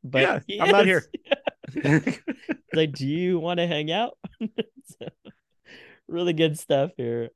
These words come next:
Speaker 1: Um, were there any surprise cameos that you really enjoyed the most?
Speaker 2: Oh, all of them were fun. I, I, <laughs> the, like, he, the Hugh Grant was obviously very, the whole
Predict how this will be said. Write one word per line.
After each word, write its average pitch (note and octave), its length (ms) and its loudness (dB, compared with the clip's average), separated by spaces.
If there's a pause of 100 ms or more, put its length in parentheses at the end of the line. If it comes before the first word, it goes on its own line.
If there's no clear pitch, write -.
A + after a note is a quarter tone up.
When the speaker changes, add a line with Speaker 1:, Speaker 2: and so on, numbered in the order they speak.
(120)
Speaker 1:
Um, A2+ 600 -2 (580)
were D3+ 260 2
there E3 200 4
any F3+ 240 2
surprise D3 440 0
cameos B2 440 -2
that G#2 80 -4
you A2 120 -6
really G#2+ 220 -4
enjoyed G#2 300 -4
the G2 60 -8
most? E2 420 -14 (400)
Speaker 2:
Oh, G#3+ 60 0
all F#3 260 4
of A#2+ 60 8
them F#2+ 100 2
were D#2+ 120 -6
fun. - 400 -8
I, A2 220 2
I, G2+ 340 2 (500)
<laughs> - 260 -8 (760)
the, D#3 160 4
like, D3 260 2
he, E3+ 140 -6
the E3 180 0
Hugh F3+ 200 0
Grant D#3 280 4
was D3 140 4
obviously D3 340 2
very, C#3+ 200 -2 (160)
the F#4+ 200 6
whole F#4 320 4